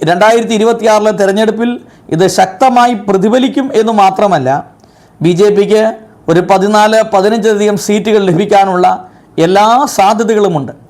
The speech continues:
അങ്ങനെ, ആ, സീറ്റുകൾ ലഭിക്കുന്നതോടുകൂടെ കേരള രാഷ്ട്രീയത്തിൽ ഒരു വലിയ വ്യത്യാസം ഉണ്ടാകുകയും അത്, ആ, കേരള രാഷ്ട്രീയത്തിൽ ഒരു വലിയ ചലനം തന്നെ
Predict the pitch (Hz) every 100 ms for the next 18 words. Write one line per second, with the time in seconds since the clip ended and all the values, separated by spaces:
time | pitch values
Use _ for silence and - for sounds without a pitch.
0 | - - - 156 240 339 262 226 226 -
1 | _ _ - 196 202 202 202 254 320 302
2 | 285 226 190 254 262 247 214 180 180 -
3 | - _ _ - 226 302 294 277 226 220
4 | - 214 220 214 208 - - 190 214 202
5 | 196 233 262 226 - - - _ _ 165
6 | 165 220 226 - 220 214 - 185 208 226
7 | 220 226 233 - - _ _ _ 180 220
8 | 220 214 - - _ - - 175 170 -
9 | - - - - - - - - _ _
10 | - - - - - - - 180 202 247
11 | 254 233 226 233 247 220 202 147 - -
12 | 180 214 214 208 233 220 220 - 196 214
13 | 233 202 196 185